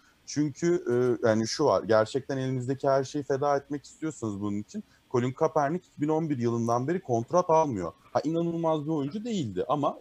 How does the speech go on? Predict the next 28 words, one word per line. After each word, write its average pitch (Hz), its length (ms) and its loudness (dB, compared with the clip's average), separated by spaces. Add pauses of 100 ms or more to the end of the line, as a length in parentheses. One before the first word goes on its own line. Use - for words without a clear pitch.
yani 127 300 0
şu 180 140 0
an 156 240 2 (500)
ya 123 200 4
N 131 100 2
F 135 120 -2
L'de 156 180 2
otuz - 300 -4
takım 156 400 0
var. 151 220 2
Hani 131 220 -2
bunların 156 360 2
yaklaşık 160 600 -2
bir, 160 60 2 (180)
hani 113 220 6 (440)
mid 143 300 4 (120)
table'ın 151 500 2
altındaki 147 600 -2
on 165 280 6
beş 117 200 2
takımda 107 400 0
falan 165 260 0
çok 156 280 -4
rahatlıkla 151 500 0
ilk 165 160 -4
başlayan 139 440 0 (140)
quarterback 143 520 -2
olur. 117 200 0